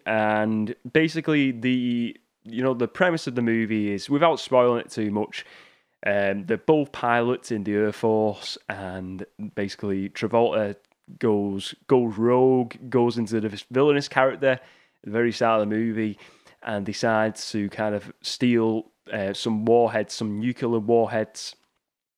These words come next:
that are on the jet, and then it's a case of Christian Slater then trying to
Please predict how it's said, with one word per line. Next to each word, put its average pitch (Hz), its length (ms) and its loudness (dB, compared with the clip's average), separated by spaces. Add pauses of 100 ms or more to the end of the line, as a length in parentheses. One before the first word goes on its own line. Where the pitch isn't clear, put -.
(220)
that 110 200 2
are 110 80 0
on 110 120 -2
the 110 80 -2
jet, 113 360 -2
and 104 140 -6
then 98 240 -4 (500)
it's 104 120 -10
a - 40 -14
case 113 200 -4
of 117 60 -4
Christian 117 340 -2
Slater 110 280 0
then 107 160 -2
trying 110 400 -2
to 104 680 -6